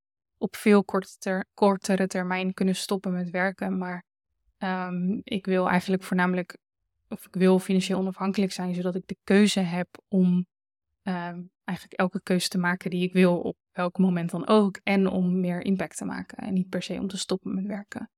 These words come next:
Oftewel, ehm, waarom zou ik van mezelf vragen in een tussenpensioen om absoluut niet te werken, als dat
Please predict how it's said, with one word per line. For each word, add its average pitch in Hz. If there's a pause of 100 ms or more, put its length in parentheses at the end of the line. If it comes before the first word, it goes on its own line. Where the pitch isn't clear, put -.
(540)
Oftewel, 208
ehm, 196 (440)
waarom 202
zou 196
ik 190
van 196
mezelf 190
vragen 185
in 180
een 185
tussenpensioen 190
om 190
absoluut 190
niet 190
te 190
werken, 185
als -
dat -